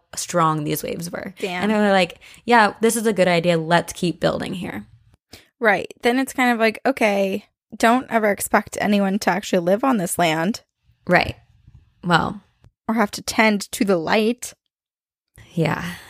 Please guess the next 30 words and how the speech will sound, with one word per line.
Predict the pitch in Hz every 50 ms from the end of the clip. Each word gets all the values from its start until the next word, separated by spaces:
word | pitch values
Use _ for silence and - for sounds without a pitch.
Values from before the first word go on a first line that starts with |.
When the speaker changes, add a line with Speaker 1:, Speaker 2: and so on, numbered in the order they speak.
| - - -
Speaker 1:
And | 185 180 180 180 175 175 175 175 175
in | - 190 185 180
early | 196 196 214 220 233 240 247 247
January | 214 214 190 185 190 190 190 185 185
of | 165
eighteen | 165 165 - 196 208
eighty-one, | 208 214 240 208 180 160 156 160 165 180 185 185
so | - - 180
weeks | 170 160 175 180 180 - -
before | - 185 175 - - 175 165 165 165 160 160 160 - - -
it | - 170
was | 165 156 156 - - -
set | - - 175 165 - -
to | - - -
open, | 175 165 170 160 156 147 147 151 151 - - - - - -
a | 185
ship | 165 - - - 190 196 -
called | - - 185 175 165
the | 180 170
Lup-, | 160 175 175 - _ _ _ _ _ _ _ -
Lupiata, | 190 196 202 208 208 190 185 175 180 - - 170 156 147 170 175 - - - - _ _ _ _ - 190 190 185 _ _ _ _ _ _ _ _ _ _ _ _ _
Lupi-, | - - 208 214 - - _
Lupiata. | 190 180 185 202 202 - _ - 196 190 175 175 170 - - - - 156 - - - 180 175 - 185 185 170 175 180 - _ _ - - - 190 190 185 185 196 - - - -
Speaker 2:
I | -
can't | - - 294 285 254
help | - 226 226 - - -
you | 208 196
with | 196 202 -
this | 180 180 - - -
because | - 202 - 226 220 196 214 - -